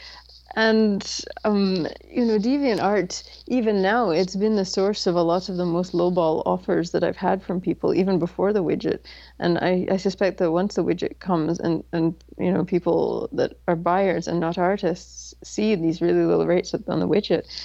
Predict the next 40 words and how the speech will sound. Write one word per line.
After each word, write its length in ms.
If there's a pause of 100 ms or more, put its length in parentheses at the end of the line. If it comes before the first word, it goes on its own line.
(320)
they're 100
gonna 220
think 380
that, 340
you 80
know, 320
the 100
rates 240
of 80
other 180
artists 320
might 200
be 80
in 100
line 240
with 140
that. 300 (800)
I 120
mean, 120
I 140
have 140
had 100
people 260
offer 360
me 240 (680)
eight 240
dollars 360
and 120
ninety-five 520
cents, 680
I 140
think, 540
um, 200
whatever 260
the 60
cost 280
of 60
one 240
month's 240
subscription 880